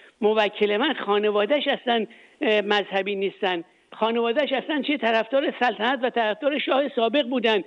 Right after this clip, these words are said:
اونا اصلاً با شعار مرگ بر شاه مخالف بودن. یعنی دستگاهی که میچینه وکیل رژیم و دستگاهی که خود رژیم میچینه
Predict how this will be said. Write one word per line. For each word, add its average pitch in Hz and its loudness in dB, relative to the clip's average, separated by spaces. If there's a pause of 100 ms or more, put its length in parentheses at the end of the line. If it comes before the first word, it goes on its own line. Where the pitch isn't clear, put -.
(440)
اونا 240 4
اصلاً 285 2
با 262 0
شعار 269 2 (120)
مرگ 220 2
بر 214 2 (440)
شاه 240 2
مخالف 226 0
بودن. 208 0 (400)
یعنی 247 2
دستگاهی 247 2
که 220 -2
میچینه 208 -2 (120)
وکیل 208 2
رژیم 147 0 (380)
و 220 2
دستگاهی 240 2
که 233 0
خود 214 0
رژیم 208 0
میچینه 220 0